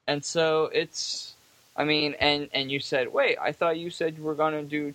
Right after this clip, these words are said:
tech in the classroom," and this is kind of anti-tech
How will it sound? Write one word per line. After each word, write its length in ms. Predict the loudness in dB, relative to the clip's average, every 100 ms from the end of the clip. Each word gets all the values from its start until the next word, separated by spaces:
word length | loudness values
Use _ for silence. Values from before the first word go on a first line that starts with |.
| -6
tech 280 | -4 -4 -6
in 80 |
the 60 | -8
classroom," 720 | -4 0 0 -2 -12 -12 -16 -20 _ _
and 160 | -12 -10
this 180 | -10 -10
is 100 | -8
kind 240 | -4 -2
of 100 | -4 -6 -2
anti-tech 600 | -2 2 2 2 0